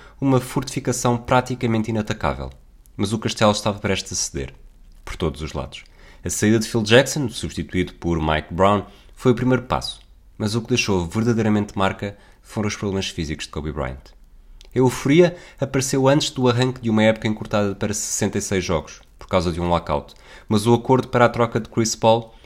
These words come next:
foi vetado por David Stern, então o comissário da liga.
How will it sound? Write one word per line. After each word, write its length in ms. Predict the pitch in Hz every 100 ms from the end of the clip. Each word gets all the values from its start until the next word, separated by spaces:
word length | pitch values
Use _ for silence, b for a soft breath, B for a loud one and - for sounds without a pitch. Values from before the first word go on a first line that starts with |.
| b
foi 220 | - 131
vetado 400 | 120 - 113 95
por 160 | - 92
David 280 | 90 85 87
Stern, 360 | - 78 71 - - -
então 320 | 78 87 82
o 20 |
comissário 480 | 78 85 - 80 76
da 80 | 80
liga. 320 | 73 71 71